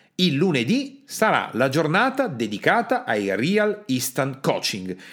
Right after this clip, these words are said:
Questo, nel palinsesto della trasmissione Power Talk, te lo do io business, è il tema in cui andia-, che andiamo a trattare come inizio settimana, giusto per dare il là <laughs> a tutta la settimana nella maniera migliore possibile.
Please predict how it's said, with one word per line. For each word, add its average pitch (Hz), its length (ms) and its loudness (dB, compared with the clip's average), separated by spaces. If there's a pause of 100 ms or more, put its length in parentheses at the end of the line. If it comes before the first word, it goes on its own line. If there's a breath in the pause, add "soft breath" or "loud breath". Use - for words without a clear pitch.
(160 loud breath)
Questo, 208 480 2
nel 107 160 -2
palinsesto 104 600 0
della 95 180 0
trasmissione 101 640 -2
Power 120 300 0
Talk, 127 320 0
te 104 100 -4
lo 104 80 0
do 123 80 -2
io 220 160 -2
business, 101 420 -4
è 175 40 0
il 185 120 -2
tema 107 380 -2
in 110 120 -10
cui 110 160 -4
andia-, 98 280 -6
che 147 100 0
andiamo 104 240 -2
a 107 40 -4
trattare 98 520 -2 (340 loud breath)
come 143 240 2
inizio 156 380 0
settimana, 160 540 0
giusto 156 280 -2
per 117 140 -2
dare 104 240 0
il 107 120 0
là 147 380 0
<laughs> 104 180 -12
a 104 200 -4
tutta - 220 -8
la 113 80 -4
settimana 123 540 -4 (280 loud breath)
nella 107 200 -2
maniera 117 360 0
migliore 120 460 0
possibile. 90 520 -8